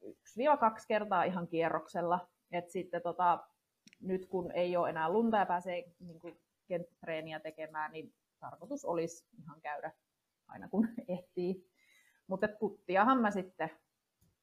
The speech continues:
sitähän mä teen. Ja fyysistä kuntoa sitten, sitten talvella, niin, niin tota, nyt mä oon panostanut enempi tohon lenkkeilyyn ja semmoiseen peruskunnon ylläpitämiseen ja kasvattamiseen, että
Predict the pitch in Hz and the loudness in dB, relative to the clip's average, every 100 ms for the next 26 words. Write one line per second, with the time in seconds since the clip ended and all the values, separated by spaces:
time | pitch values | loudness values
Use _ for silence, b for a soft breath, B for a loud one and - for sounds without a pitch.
0 | _ _ - 165 131 160 175 147 131 _ | _ _ -16 -10 -8 -8 -8 -10 -12 _
1 | _ _ - - 160 _ _ _ _ - | _ _ -18 -14 -14 _ _ _ _ -6
2 | 175 170 165 - _ _ _ _ _ - | 2 4 4 0 _ _ _ _ _ -4
3 | 202 160 196 359 349 294 277 254 247 - | -2 -2 -4 -4 -2 0 2 2 0 -4
4 | 208 208 _ _ _ _ _ _ _ _ | -6 -6 _ _ _ _ _ _ _ _
5 | - 196 185 175 170 165 165 160 160 151 | -8 -6 0 2 2 0 -2 -2 -4 -10
6 | - - 160 156 151 - 151 - _ _ | -12 -18 -18 -16 -18 -8 -8 -8 _ _
7 | _ 190 190 185 185 208 220 330 254 240 | _ -12 -6 -2 0 -2 -2 -2 -2 -2
8 | 226 208 185 165 170 - 165 160 160 160 | -2 0 0 -2 -4 -4 -2 0 0 -2
9 | 160 156 156 156 147 _ 151 143 151 - | -6 -18 -16 -16 -16 _ -12 -10 -12 -16
10 | 165 156 156 _ _ _ _ _ _ _ | -20 -18 -18 _ _ _ _ _ _ _
11 | 156 151 151 151 156 160 170 165 160 - | -16 -14 -12 -12 -12 -14 -14 -14 -16 -20
12 | 165 _ 208 214 110 107 _ | _ _ -20 -20 -18 -18 _